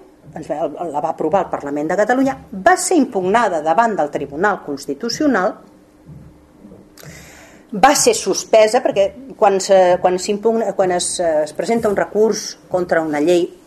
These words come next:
el president de govern pot demanar la seva suspensió i en aquest cas es va suspendre, va quedar sense aplicabilitat, però el Tribunal Constitucional al cap d'un temps va aixecar aquesta suspensió. Per tant, està plenament vigent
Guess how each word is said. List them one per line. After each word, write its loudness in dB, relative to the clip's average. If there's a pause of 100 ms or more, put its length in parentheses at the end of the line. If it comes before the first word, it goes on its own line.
(120)
el 2
president 2
de 2
govern 4
pot 2
demanar 2
la 2
seva 0
suspensió -6
i -2
en -2
aquest -4
cas 0
es -6
va 4
suspendre, -2 (260)
va 0
quedar 6
sense 0
aplicabilitat, -2
però 6
el -4
Tribunal -2
Constitucional -4
al -10
cap 0
d'un 0
temps -2 (500)
va 2
aixecar 0
aquesta -2
suspensió. -6
Per 0
tant, -2
està -4
plenament 0
vigent -4